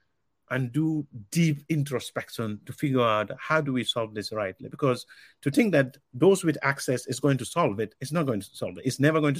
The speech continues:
scale. This, that solution would not scale. We got to reach out. We got to get out of our comfort zone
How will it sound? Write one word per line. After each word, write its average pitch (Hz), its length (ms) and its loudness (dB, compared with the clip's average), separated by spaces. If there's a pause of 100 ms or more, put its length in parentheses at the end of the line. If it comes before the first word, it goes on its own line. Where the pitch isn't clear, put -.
(120)
scale. 95 240 -4 (360)
This, - 140 -4
that 151 200 4
solution 139 480 0
would 117 120 -4
not 110 160 -4
scale. 90 260 -10 (180)
We 120 180 -2 (100)
got 143 240 0
to 151 100 0
reach 135 300 2
out. 90 220 -4 (260)
We 123 100 0
got 139 120 8
to 143 60 8
get 135 140 6
out 120 220 6
of 120 80 0
our 113 160 4
comfort 120 420 -4
zone 101 300 -4